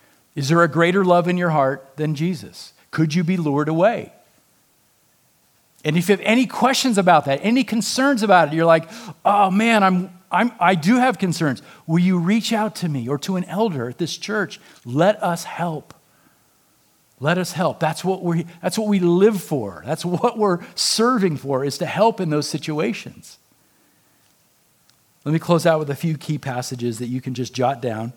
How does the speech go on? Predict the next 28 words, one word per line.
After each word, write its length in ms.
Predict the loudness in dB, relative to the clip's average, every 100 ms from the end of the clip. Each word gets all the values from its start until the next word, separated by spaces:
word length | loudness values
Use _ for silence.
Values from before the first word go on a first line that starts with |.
| _ _ _ _ -4
How 80 | -2
many 100 | 2
of 40 |
you 60 | 0
guys 100 | 0
have 140 | 0
read 120 | -2
the 80 | 0
book 180 | -4 -4
of 100 | -8
Jude 320 | -4 -4 -4
recently? 460 | -8 -12 -16 -18 -20 _ _ _ _ _ -8
Nobody 280 | -4 -2 -2
reads 220 | -4 -10
Jude. 420 | -12 -8 -8 -10 -14 _
It's 80 | -14
a 40 |
hard 320 | -6 -2 -2 0
book. 340 | 0 -2 -12 _ _ _ _ -6
I 120 | -2
got 180 | -2 -2
some 140 | -6
Jude 280 | -2 -4 -2
passages 500 | -8 -10 -12 -12 -10
here 140 | -10
that 120 | -10
are 80 | -10
amazing. 540 | -8 -6 -6 -6 -12